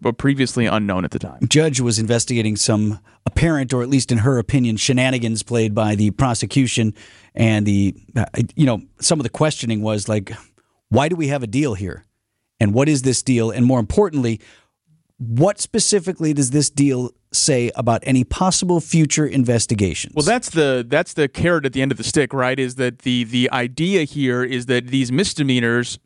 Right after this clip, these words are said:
Speaker 1: are just that. The larger questions are for the president's son regarding business dealings in countries like China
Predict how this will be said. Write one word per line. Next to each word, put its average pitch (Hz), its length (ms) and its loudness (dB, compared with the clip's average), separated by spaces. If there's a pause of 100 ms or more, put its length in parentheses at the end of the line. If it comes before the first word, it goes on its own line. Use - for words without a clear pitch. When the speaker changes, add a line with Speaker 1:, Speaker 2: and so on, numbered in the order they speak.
(180)
Speaker 1:
are 135 140 2
just 127 440 -6
that. 131 420 0
The 127 280 -2
larger 139 460 0
questions 143 500 -2
are 123 340 2
for 131 220 -2
the 123 100 0
president's 123 480 -2
son 123 520 0
regarding 123 560 0
business 131 340 0
dealings 120 380 0
in 120 80 0
countries 120 320 -2
like 110 120 0
China 113 440 0